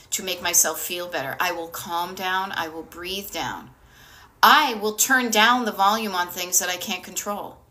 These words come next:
I have already voted, you guys. I always get a, um, a mail-in ballot because my husband and I never know if we're traveling or not, but we think voting is so important.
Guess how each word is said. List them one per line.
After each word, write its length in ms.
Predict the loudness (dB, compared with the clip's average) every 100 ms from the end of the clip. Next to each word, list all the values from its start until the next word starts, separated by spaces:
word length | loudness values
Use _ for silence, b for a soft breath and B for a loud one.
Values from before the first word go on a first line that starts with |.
| _ _ _ 4
I 120 | 6
have 140 | 6 6
already 240 | 6 4
voted, 420 | -2 -4 -4 -6
you 80 | -2
guys. 400 | 0 2 2 0 4
I 260 | 4 4
always 520 | 2 0 0 2 2 2
get 340 | 2 0 -4
a, 320 | -4 -4 -6 B B B 0
um, 460 | 2 2 0 -6 -16 _ _ -4
a 320 | 0 0 -2
mail-in 460 | -2 0 2 0 2
ballot 340 | 4 6 4
because 240 | -2 -10 -6
my 120 | -4
husband 360 | -4 -4 -4 0
and 80 |
I 120 | 0 0
never 260 | -4 -4
know 140 | -6 -6
if 100 | -6
we're 80 |
traveling 440 | -2 4 4 4 -2
or 80 | 2
not, 220 | 2 0
but 100 | -6
we 80 | -10
think 240 | -12 -6
voting 300 | -4 -4 -2
is 100 | 0
so 200 | 0 -2
important. 500 | -8 -6 -6 -8